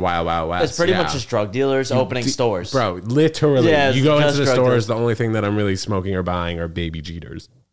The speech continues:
Speaker 2: What are Baby
Speaker 1: Free
Speaker 2: Jeters?
Speaker 1: plug. Just like a, let me show you the, I'll show you the containers. Just pre-rolls that are, like, dipped in keef.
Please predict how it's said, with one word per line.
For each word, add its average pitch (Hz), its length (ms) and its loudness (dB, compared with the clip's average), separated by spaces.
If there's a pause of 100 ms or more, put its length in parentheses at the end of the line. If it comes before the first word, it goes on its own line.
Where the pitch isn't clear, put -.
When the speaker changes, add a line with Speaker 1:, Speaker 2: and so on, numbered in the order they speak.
(380)
Speaker 2:
What 113 120 -12
are 110 40 -6
Baby 101 120 -4
Speaker 1:
Free 139 180 0
Speaker 2:
Jeters? 113 60 -4
Speaker 1:
plug. 104 300 2 (580)
Just - 200 -12
like 101 160 -8
a, 87 260 -4 (440)
let - 80 -6
me 92 40 -2
show 87 160 -4
you 85 160 -4
the, 82 160 -10 (200)
I'll 71 160 -14
show - 160 -6
you 82 100 -6
the 78 100 -8
containers. 87 540 -6
Just - 220 -2
pre-rolls 127 640 0
that 113 100 -2
are, 107 60 0
like, 98 200 -4
dipped 117 300 -4
in 95 140 -4
keef. - 420 -12